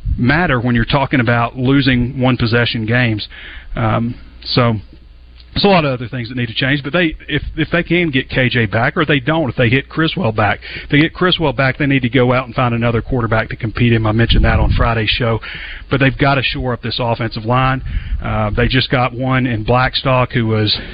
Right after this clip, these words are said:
last year he was the number one ranked junior college, uh, offensive lineman in the country. Uh, interior offensive lineman. I think he was number six overall junior college player in the country. Went to Michigan State.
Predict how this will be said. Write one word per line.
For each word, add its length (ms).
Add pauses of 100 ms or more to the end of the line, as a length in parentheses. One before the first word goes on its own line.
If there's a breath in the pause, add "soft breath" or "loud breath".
(180 loud breath)
last 360
year 160
he 100
was 100
the 80
number 240
one 180
ranked 260
junior 260
college, 460 (520 loud breath)
uh, 280
offensive 280
lineman 300
in 80
the 80
country. 540 (400)
Uh, 200
interior 540 (160)
offensive 420
lineman. 320
I 80
think 140
he 60
was 100
number 220
six 500
overall 560
junior 240
college 400
player 320 (240 loud breath)
in 80
the 60
country. 440 (360 loud breath)
Went 140
to 40
Michigan 380
State. 420